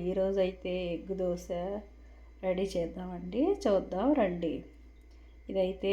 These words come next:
మినప్పప్పు, బియ్యం రాత్రేసి నిన్న మార్నింగ్ నానబెట్టి పెట్టానండి. నై-,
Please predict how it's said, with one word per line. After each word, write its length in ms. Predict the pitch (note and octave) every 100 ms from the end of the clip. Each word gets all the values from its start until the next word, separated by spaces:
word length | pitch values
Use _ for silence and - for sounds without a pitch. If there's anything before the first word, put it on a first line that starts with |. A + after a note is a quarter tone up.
| G#3
మినప్పప్పు, 760 | G#3+ G3 F#3+ G3 F#3+ F#3+ - G3+ G3 F#3
బియ్యం 320 | F#3 F3+ F3+ E3+
రాత్రేసి 680 | E3+ E3 F#3 F3 F3+ - A3 B3 - - - - -
నిన్న 340 | G#3 G3 F#3+ F#3 F3+
మార్నింగ్ 380 | F3 F#3 F#3+ F#3 F3
నానబెట్టి 460 | E3+ F3 E3+ - -
పెట్టానండి. 760 | E3 E3 E3 E3+ E3+ F3+ A3+ D4 D#4+ - - F#3+
నై-, 200 | F#3 F3+